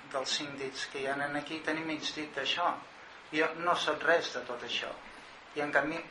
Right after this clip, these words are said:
tinc mig dit de tot això, que em constitueix, i a la vegada cadascuna de les vostres pròpies identitats, no? Per tant, l'art està bé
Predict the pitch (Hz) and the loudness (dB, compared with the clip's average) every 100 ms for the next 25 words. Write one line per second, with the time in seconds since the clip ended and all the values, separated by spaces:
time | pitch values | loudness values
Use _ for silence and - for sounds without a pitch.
0 | - - 170 156 151 147 - 156 143 - | -14 -10 -4 2 2 2 -2 -2 -4 -4
1 | - 117 123 - - 131 127 - 143 143 | -4 -4 -4 -6 -6 -6 -6 -4 -2 0
2 | 139 - 139 139 131 120 - - 156 147 | -2 -2 -2 2 4 2 -2 0 4 6
3 | 139 139 143 147 151 135 131 - 151 151 | 6 8 8 8 6 4 2 -2 0 2
4 | 139 127 117 127 127 - 135 131 - 131 | 4 2 0 0 0 -2 -4 -6 -2 -2
5 | 131 120 120 113 113 113 113 113 110 - | 0 -2 -4 -4 -4 -4 -6 -8 -8 -8
6 | - 175 - - - - - - - - | -6 -4 -6 -8 -12 -10 -10 -12 -12 -2
7 | 160 - 170 170 - - - - - 139 | 2 10 12 10 2 -8 -12 -12 -2 12
8 | 180 196 190 160 - 185 185 180 | 12 12 12 6 8 8 10 10